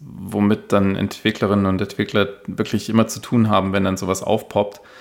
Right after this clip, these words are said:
Ja, was heißt denn das jetzt genau und wie ist es jetzt genau ausnutzbar? Sind wir tatsächlich betroffen und so weiter? Das ist gar nicht so leicht. Und deswegen gibt's eben Anbieter, die dann noch zusätzliche Beschreibungen da anheften, also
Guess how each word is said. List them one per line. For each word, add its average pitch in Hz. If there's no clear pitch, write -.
Ja, -
was 104
heißt 117
denn 113
das 101
jetzt 101
genau 104
und 104
wie 110
ist 110
es 113
jetzt 104
genau 101
ausnutzbar? 101
Sind 117
wir 117
tatsächlich 98
betroffen -
und 101
so -
weiter? 101
Das 98
ist -
gar 117
nicht 135
so -
leicht. 120
Und 107
deswegen 113
gibt's -
eben 104
Anbieter, 113
die 101
dann 101
noch 104
zusätzliche 104
Beschreibungen 95
da 98
anheften, 92
also 90